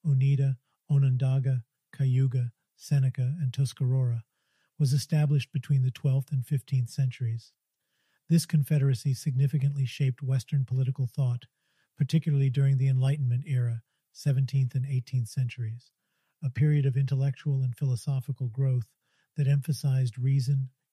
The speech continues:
individualism, and the questioning of traditional authority. The Enlightenment influenced the development of anarchism in the nineteenth and early twentieth centuries. The Great Law of Peace, the political structure of the Haudenosaunee Confederacy,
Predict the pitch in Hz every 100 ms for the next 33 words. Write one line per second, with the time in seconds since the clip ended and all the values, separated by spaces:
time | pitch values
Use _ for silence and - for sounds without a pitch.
0 | - 135 127 139 131 127 127 117 131 123
1 | _ _ _ - 131 139 - 156 - 135
2 | 131 131 120 143 127 127 139 127 123 139
3 | 127 120 117 - _ _ _ _ _ _
4 | - 151 147 143 165 160 139 143 - 147
5 | 131 143 131 120 143 127 123 131 131 135
6 | 127 131 127 123 - 131 117 123 117 _
7 | _ - 143 127 127 143 139 143 135 131
8 | 131 131 127 120 - 127 127 - 143 123
9 | 127 117 110 _ _ _ _ _ _ _
10 | _ _ 156 131 160 196 156 151 135 -
11 | 160 123 - - _ _ _ 147 - 143
12 | 147 156 123 - 139 - 135 120 120 98
13 | 131 123 131 127 - 131 123 120 127 131
14 | 135 127 117 123 117